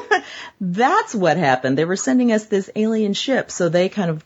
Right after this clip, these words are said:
trace back to see who the aliens are and do first contact and, um, find out what they're like. How will they get along with them? All that kind of stuff. And when they get there, what they find out is that the aliens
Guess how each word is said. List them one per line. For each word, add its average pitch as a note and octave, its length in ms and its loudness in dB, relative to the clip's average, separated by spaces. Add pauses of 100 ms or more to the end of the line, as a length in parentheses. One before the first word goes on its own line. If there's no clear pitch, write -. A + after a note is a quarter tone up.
(100)
trace D#3+ 300 0
back D#3 340 0
to F#3 80 -4
see D#3 580 -2
who F#3 160 -2
the E3 180 -4
aliens D#3+ 420 0
are D3+ 240 2
and D3 120 0
do C#3+ 120 -4
first - 280 -6
contact F#3+ 720 2
and, D3 260 0 (1000)
um, - 600 -2
find F3+ 220 2
out F3+ 100 4
what - 120 0
they're E3 120 4
like. D#3 400 2 (1000)
How E3 220 2
will D#3+ 120 4
they D3+ 140 2
get D3 160 2
along C#3+ 280 0
with C#3+ 140 -2
them? C#3 360 -2 (260)
All C2+ 120 0
that - 120 -2
kind - 120 -4
of - 60 -4
stuff. - 480 -6 (720)
And D3+ 460 2 (640)
when E3 220 2
they D3 100 2
get G#3 280 0
there, D#3 240 4
what D3 160 0
they C#3+ 120 0
find D3+ 340 -4
out D#3 200 2
is C#3 140 -4
that C#3+ 140 -6
the - 160 -8
aliens D#3 500 0